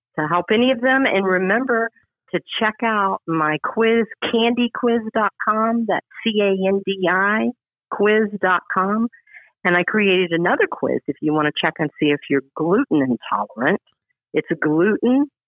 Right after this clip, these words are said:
intolerance quiz dot com. Gluten intolerance quiz dot com.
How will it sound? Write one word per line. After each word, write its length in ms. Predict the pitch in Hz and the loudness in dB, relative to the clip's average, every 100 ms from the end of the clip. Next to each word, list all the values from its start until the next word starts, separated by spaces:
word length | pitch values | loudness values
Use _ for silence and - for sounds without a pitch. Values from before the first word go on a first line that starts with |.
| _ _ _ - | _ _ _ 0
intolerance 1040 | 165 151 - - 180 180 190 208 233 233 _ _ - - _ - | 2 2 -2 -2 0 2 2 2 2 -2 _ _ -20 -20 _ -6
quiz 560 | 196 196 185 185 185 - - _ _ - | -2 2 2 2 0 -4 -18 _ _ -4
dot 220 | 143 - - | -2 -2 -2
com. 260 | 120 98 - _ _ _ _ _ _ _ | -4 -4 -10 _ _ _ _ _ _ _
Gluten 560 | 180 190 196 208 208 220 _ - | -2 0 2 2 2 -2 _ -2
intolerance 680 | 139 - 139 147 156 147 - - - | -2 0 0 2 2 2 -2 -10 -8
quiz 420 | - 135 127 123 - | 0 2 2 0 -4
dot 180 | 127 - - | -4 -4 -4
com. 480 | 127 - _ _ | -8 -8 _ _